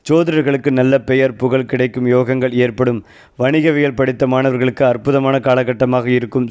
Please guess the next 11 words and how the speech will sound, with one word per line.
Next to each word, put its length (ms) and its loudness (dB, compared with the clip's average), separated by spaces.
சுக்கிரன் 440 0
குரு 140 2
பார்வையை 460 2
பெறுவதால் 480 0
திருமணம் 420 0
கூடி 240 2
வரும். 220 -2
திருமண 220 2
பேச்சுவார்த்தைகள் 680 0
விறுவிறுப்பாக 640 0
நடக்கும். 360 -2